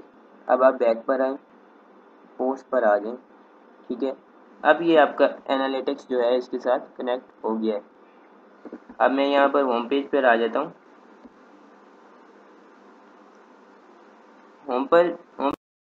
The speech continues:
बाद मैं यहाँ टेक्नोलॉजी जो अपनी website है इसको मैं refresh करता हूँ एक बार। अब यहाँ पर मैं active हूँ, कोई भी मैं post खोल लेता हूँ जो एक ही है। अब देखते हैं कि ये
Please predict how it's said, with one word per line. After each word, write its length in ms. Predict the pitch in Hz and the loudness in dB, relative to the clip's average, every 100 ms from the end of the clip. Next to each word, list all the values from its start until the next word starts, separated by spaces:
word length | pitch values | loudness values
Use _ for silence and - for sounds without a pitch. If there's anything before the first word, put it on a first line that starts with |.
| - - - 135 | -18 -16 -8 2
बाद 260 | 120 123 151 | 4 4 0
मैं 80 | 139 | -14
यहाँ 280 | 139 135 139 | -10 -6 -4
टेक्नोलॉजी 640 | 131 143 127 127 135 151 | -4 -2 -2 0 -2 -2
जो 120 | 143 | 2
अपनी 240 | 123 135 | 0 -2
website 440 | 127 113 110 143 139 | -2 -2 -2 -6 -6
है 80 | 135 | -8
इसको 200 | - 135 | -8 -4
मैं 180 | 135 127 | -2 -2
refresh 360 | 117 - 135 135 | -4 -4 -4 -2
करता 220 | 127 120 | -4 0
हूँ 100 | 127 | 0
एक 160 | 120 113 | 0 0
बार। 200 | 120 123 - _ _ _ _ _ - - - - - - - - - | 0 -2 -10 _ _ _ _ _ -20 -20 -20 -20 -20 -20 -20 -20 -8
अब 180 | - 135 | 0 2
यहाँ 200 | 139 135 | 4 4
पर 120 | 156 | 4
मैं 200 | 151 147 139 | 4 4 4
active 340 | 139 151 139 | 4 0 2
हूँ, 140 | 143 143 - - - - - | -2 -4 -14 -20 -20 -18 -6
कोई 160 | 131 | -4
भी 100 | 131 | -2
मैं 160 | 135 131 | -2 -2
post 320 | - 127 127 | 0 0 0
खोल 220 | - 135 | -2 -2
लेता 240 | 120 113 120 | 0 -2 -4
हूँ 100 | 120 | -4
जो 160 | 117 | -4
एक 200 | 117 113 117 | -4 -4 -4
ही 100 | 113 | -4
है। 140 | 110 - - - - - - - - - - - - - - - - | -4 -8 -20 -20 -20 -20 -20 -20 -20 -20 -20 -20 -20 -20 -20 -20 -4
अब 160 | 143 143 | 0 2
देखते 280 | 139 135 170 | 0 0 -2
हैं 120 | 175 | 0
कि 80 | 165 | 0
ये 260 | 156 156 | 0 0